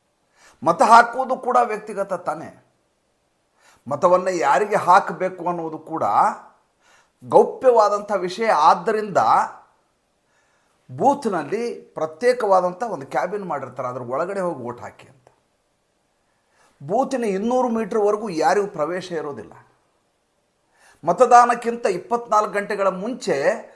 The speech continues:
ಪ್ರಚಾರ ಮಾಡುವುದನ್ನು ಕೂಡ ಆಸ್ಪದ ಮಾಡಿ, ಕೂಡ ಅದಕ್ಕೂ ಕೂಡ ಆಸ್ಪದ ಮಾಡಿಕೊಡೋದಿಲ್ಲ. ನಿಷೇಧವನ್ನು ಹೇರಲಾಗಿತ್ತು ಸುತ್ತಲ ಪ್ರದೇಶದಲ್ಲಿ.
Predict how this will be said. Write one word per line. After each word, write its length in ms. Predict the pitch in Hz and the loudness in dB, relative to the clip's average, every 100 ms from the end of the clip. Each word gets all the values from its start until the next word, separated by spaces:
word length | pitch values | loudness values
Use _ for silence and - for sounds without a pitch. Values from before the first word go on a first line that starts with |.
| _ - | _ -14
ಪ್ರಚಾರ 420 | 139 170 214 226 | -8 4 6 6
ಮಾಡುವುದನ್ನು 720 | 226 220 233 233 220 214 214 | 4 2 2 -2 -4 -4 -6
ಕೂಡ 140 | 233 247 | 0 2
ಆಸ್ಪದ 400 | 208 - 185 175 | 2 -2 -6 -6
ಮಾಡಿ, 520 | 165 156 139 131 - | -6 -8 -10 -12 -10
ಕೂಡ 180 | 185 196 | -6 -6
ಅದಕ್ಕೂ 320 | 147 156 160 | -6 -10 -16
ಕೂಡ 180 | - 175 | -12 -10
ಆಸ್ಪದ 340 | 139 - 151 | -10 -10 -12
ಮಾಡಿಕೊಡೋದಿಲ್ಲ. 880 | 135 107 110 107 - - - - _ _ _ _ _ _ _ _ _ - | -12 -12 -18 -20 -20 -20 -20 -20 _ _ _ _ _ _ _ _ _ -14
ನಿಷೇಧವನ್ನು 640 | 135 - 240 233 214 196 | -8 8 8 8 4 0
ಹೇರಲಾಗಿತ್ತು 600 | 185 143 117 113 98 - | -2 -6 -8 -12 -14 -20
ಸುತ್ತಲ 300 | 107 131 117 | -20 -20 -20
ಪ್ರದೇಶದಲ್ಲಿ. 840 | 120 98 101 110 - - _ _ | -20 -20 -20 -20 -20 -20 _ _